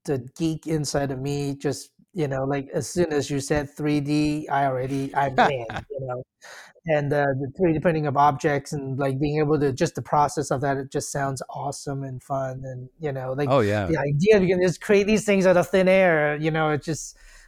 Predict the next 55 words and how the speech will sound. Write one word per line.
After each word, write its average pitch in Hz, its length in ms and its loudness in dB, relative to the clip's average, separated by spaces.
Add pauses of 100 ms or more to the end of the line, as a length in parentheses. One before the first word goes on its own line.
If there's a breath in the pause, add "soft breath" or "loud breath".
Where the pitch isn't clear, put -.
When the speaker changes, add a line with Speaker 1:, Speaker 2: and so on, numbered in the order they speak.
Speaker 1:
well, 160 120 2
it's 147 140 0
not 165 180 0
thin 160 140 2
air, 147 80 0
I 131 80 0
guess 143 220 -2
it's 135 120 -6
the 135 80 -12
filaments, 147 540 4
but 165 240 4
still, - 360 6
<laughs> - 40 0
you 262 100 8
know, - 100 2
it 202 160 6
Speaker 2:
Right, 233 200 8
Speaker 1:
feels 254 180 8
like 220 120 6
Speaker 2:
right. 185 120 6
Speaker 1:
these 123 120 6
Speaker 2:
The 156 100 -2
Speaker 1:
things 151 60 2
Speaker 2:
models 185 260 4
Speaker 1:
out 190 100 8
of 151 100 6
Speaker 2:
are 120 120 -6
Speaker 1:
thin 175 180 0
air. 160 160 4
Speaker 2:
thin 127 140 2
air, 120 200 2
right? 165 240 0 (520 loud breath)
Speaker 1:
Yep. 202 200 6 (100)
So 220 160 6
it's, - 160 0
like, 196 180 4
so 214 240 2
much 196 240 2
about, 165 360 4
you 160 60 2
know, 160 140 0
being 160 160 2
able 160 100 2
to 156 100 2
use 156 520 0
your 151 160 2
imagination 160 1040 0
Speaker 2:
Yeah. 170 60 -2
Speaker 1:
and, 151 300 -6
you 165 80 2
know, 151 140 -2
being 156 220 -2
able 160 120 -4
to 151 60 -4
see, 165 320 -6